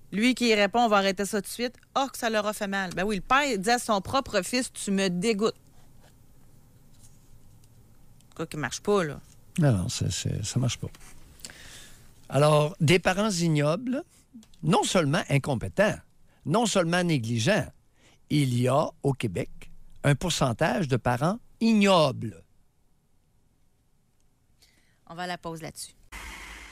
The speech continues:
Speaker 1: C'est fou ce qu'on apprend aujourd'hui quand même, hein, juste,
Speaker 2: Oui.
Speaker 1: euh, en discutant de tatouage, que voyons donc, il n'y a rien là. Euh, et, euh, tu sais, d-, d'entendre, euh, notre auditeur Sébastien tantôt,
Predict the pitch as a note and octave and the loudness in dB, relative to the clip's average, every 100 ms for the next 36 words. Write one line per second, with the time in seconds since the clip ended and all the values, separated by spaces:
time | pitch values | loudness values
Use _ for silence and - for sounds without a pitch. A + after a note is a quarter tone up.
0 | - - _ _ _ _ _ _ _ _ | -20 -20 _ _ _ _ _ _ _ _
1 | _ - - D#4+ - F#3 D#3+ - G#3+ G#3 | _ -10 -10 -12 -8 -6 -6 -8 -8 -6
2 | E3+ D3+ F#3 G#3 E3 E3 G3 F#3 F#3 F#3+ | -6 -8 -8 -6 -6 -6 -6 -6 -6 -4
3 | A3 A#2 F#3 F3 F3 E3 E3 E3 - - | -2 2 2 2 0 -2 -4 -8 -10 -2
4 | G3 G3+ F#3 D#3 D3 - G3+ A#2+ F3 D#3+ | 0 2 2 0 0 -2 -2 -2 -2 0
5 | F#3+ G3 F3+ - C#3+ D3+ G3 A3+ F#3+ E3+ | 0 -4 -6 -4 -4 0 0 0 -2 -2
6 | F#3 F#3+ F3+ F3+ F#3+ F3+ D#3 D#3 F3+ G3 | -2 0 -2 -2 -4 -4 -4 -2 0 2
7 | G3 F#3+ D#3+ C#3+ - - - - - - | 2 2 0 -2 -8 -16 -14 -16 -10 0
8 | E3 E3+ F3 E3 D#3+ D3+ - - - - | 2 4 4 4 2 0 -2 -8 -20 -20
9 | - - - - D4 B3+ - F#3+ F#3 - | -20 -20 -20 -6 -4 -4 2 4 4 2
10 | B3+ F4 B3+ F3+ D3+ - - - - - | -2 0 0 2 0 -2 -10 -12 -8 -4
11 | F3 D#3+ - A3 - E3 D#3 - G#3+ A3 | -4 -4 -2 -2 0 0 0 -2 -4 -2
12 | F#3 D3+ - A3 | -2 -4 -6 -10